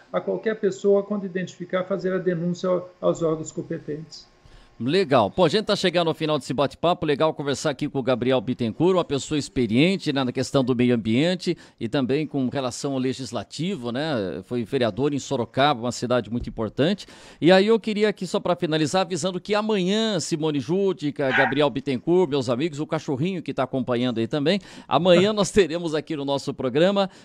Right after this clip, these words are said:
Speaker 2: a participação da Kelly Venere, que é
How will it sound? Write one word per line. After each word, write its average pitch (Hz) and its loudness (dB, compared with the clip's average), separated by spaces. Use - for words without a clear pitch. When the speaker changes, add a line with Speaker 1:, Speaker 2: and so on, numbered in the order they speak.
Speaker 2:
a 170 0
participação 170 0
da 170 2
Kelly 208 0
Venere, 165 0
que 170 2
é 208 4